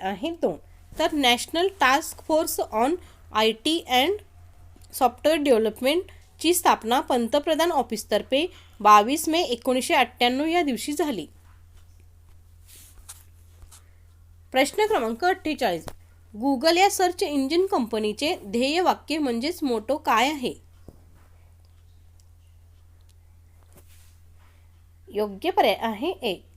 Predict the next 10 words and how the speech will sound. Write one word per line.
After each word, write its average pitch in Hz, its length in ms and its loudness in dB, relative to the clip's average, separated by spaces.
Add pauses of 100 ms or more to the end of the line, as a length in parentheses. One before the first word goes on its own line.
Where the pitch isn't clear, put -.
तर 277 120 0 (580)
"Do 294 360 4
not 302 360 2
be 269 240 0 (160)
evil" 247 360 0 (100)
हे 330 120 0
Google 262 420 0
या 330 100 4
सर्च 247 320 -2
इंजिनचे, 226 680 -2